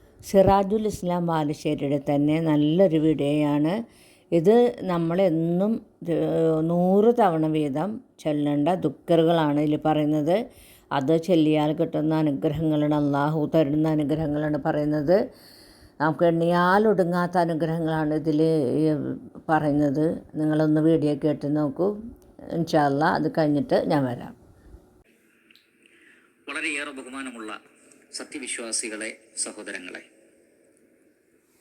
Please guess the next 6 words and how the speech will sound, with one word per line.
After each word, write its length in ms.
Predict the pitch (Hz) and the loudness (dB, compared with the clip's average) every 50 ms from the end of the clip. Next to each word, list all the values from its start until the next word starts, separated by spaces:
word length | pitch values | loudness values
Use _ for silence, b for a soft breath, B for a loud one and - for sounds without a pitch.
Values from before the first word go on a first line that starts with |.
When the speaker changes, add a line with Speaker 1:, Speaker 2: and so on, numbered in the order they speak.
| _ _ _ _ _ _ _ _ _ _ _ _ _ _ 120 120 | _ _ _ _ _ _ _ _ _ _ _ _ _ _ -18 -18
Speaker 2:
ദിക്റുകളുടെ 600 | 143 - - - - 190 196 - - 807 880 932 932 | -16 -14 -14 -14 -14 -12 -8 -6 -6 -6 -6 -6 -6
പ്രാധാന്യം 600 | - 151 147 - 151 160 - - 285 262 - - - _ _ _ _ _ _ _ _ _ _ _ _ _ _ _ _ _ _ _ _ - | -6 -8 -8 -8 -8 -10 -8 -10 -12 -14 -16 -20 -20 _ _ _ _ _ _ _ _ _ _ _ _ _ _ _ _ _ _ _ _ -20
വ്യത്യസ്ത 460 | 143 151 - - 196 190 - - 190 | -20 -16 -14 -8 -6 -6 -6 -4 -4
സന്ദർഭങ്ങളിലായി 1000 | 180 - 170 156 156 170 175 160 165 175 175 170 160 139 143 139 135 131 127 127 - _ _ - - - - | -6 -6 -6 -6 -8 -8 -10 -10 -12 -12 -8 -6 -6 -4 -4 -4 -6 -6 -8 -10 -16 _ _ -20 -20 -18 -14
നാം 300 | 131 127 127 120 123 127 _ _ - - | -14 -14 -12 -14 -18 -20 _ _ 0 0
മനസ്സിലാക്കിയിട്ടുള്ളതാണ്. 1080 | - - 123 - 147 135 127 113 - - 113 107 95 90 - 107 101 92 92 90 - | 0 -2 -4 -4 -4 -4 -6 -10 -12 -10 -10 -10 -8 -8 -10 -14 -16 -16 -16 -18 -18